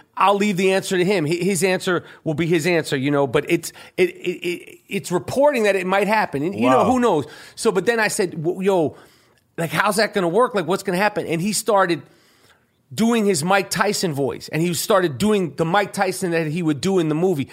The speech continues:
Speaker 1: Not the, the, he's done the version where, like, you know, the comedic version where, like, he, Mike Tyson was gonna fuck him up. He's done that. And he did it on, I think, on In Living Color.
Speaker 2: Color, yeah.
Speaker 1: But he started doing it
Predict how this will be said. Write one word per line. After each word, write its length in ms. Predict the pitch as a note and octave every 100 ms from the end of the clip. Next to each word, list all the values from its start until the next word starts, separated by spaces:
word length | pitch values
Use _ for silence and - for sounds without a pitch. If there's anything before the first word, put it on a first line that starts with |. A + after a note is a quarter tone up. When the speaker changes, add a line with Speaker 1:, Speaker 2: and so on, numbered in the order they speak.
| - -
Speaker 1:
Not 260 | F3+ A3+
the, 160 | A#3+ G3
the, 200 | D3 F3
he's 240 | E3+ G3+
done 240 | C3 A3 A3
the 60 |
version 640 | E3 F#3 G3 F3 F3+ E3+ C#3+ - -
where, 180 | - E3
like, 220 | E3 D#3 -
you 140 | E3
know, 60 | D3+
the 100 | C#3+
comedic 400 | F3 F3+ G3+ C3+
version 320 | D#3 C#3+ C3+
where, 100 | C3+
like, 140 | C3+
he, 120 | D3
Mike 360 | D#3+ C3+ D3 D3
Tyson 260 | D#3 D3 D3+
was 120 | B2+
gonna 120 | D3
fuck 300 | - D#3+ -
him 60 | C#3+
up. 120 | C3
He's 160 | D#3
done 280 | A2+ F3+ F3
that. 260 | C3+ F2+ - - -
And 120 | E3
he 40 |
did 200 | D3+ F#3
it 100 | E3+
on, 80 | E3+
I 80 | E3
think, 240 | D#3 F3+
on 140 | E3 D#3+
In 200 | D3+ D3+
Living 220 | D3+ D3+
Color. 240 | D#3+ D#3
Speaker 2:
Color, 120 | A#2 F#2+
yeah. 160 | A2 F#2+
Speaker 1:
But 120 | - G3
he 60 |
started 380 | F3 A3+ F#3 D#3+
doing 300 | E3+ G#3+ G3+
it 260 | G3 -